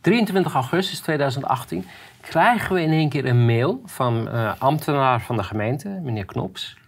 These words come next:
Arjen Knops. En hij stuurt niet alleen de opdrachtbevestigingen, maar ook het door Slufterbeheer opgestelde plan van aanpak en offerte, waaruit blijkt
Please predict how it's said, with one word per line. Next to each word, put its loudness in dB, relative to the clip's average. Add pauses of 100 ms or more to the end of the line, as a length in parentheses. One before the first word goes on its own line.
(480)
Arjen 0
Knops. -8 (920)
En 0
hij 2
stuurt 0
niet 2
alleen 4
de -4
opdrachtbevestigingen, -6
maar 0
ook 4
het 0
door 0
Slufterbeheer 2
opgestelde -4
plan 2
van -6
aanpak 2
en 2
offerte, -2 (260)
waaruit 6
blijkt -4